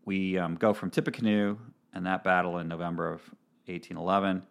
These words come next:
Then we come to Chicago, where Captain Heald is in charge. Then we have the attack in April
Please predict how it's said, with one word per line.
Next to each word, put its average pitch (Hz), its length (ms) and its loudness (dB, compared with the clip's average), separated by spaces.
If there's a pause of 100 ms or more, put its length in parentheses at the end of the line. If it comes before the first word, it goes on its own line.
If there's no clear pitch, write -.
(520)
Then 92 180 -2
we 90 160 -2 (100)
come 101 180 2
to 90 60 -2
Chicago, 104 680 4 (420)
where 90 540 0 (420)
Captain 92 320 0
Heald 107 320 0
is 92 120 -6
in 92 100 -2
charge. 92 540 2 (1200)
Then 98 160 0
we 92 100 -2
have 95 140 2
the 90 100 -4
attack 101 440 2 (120)
in 92 180 -6
April 104 540 2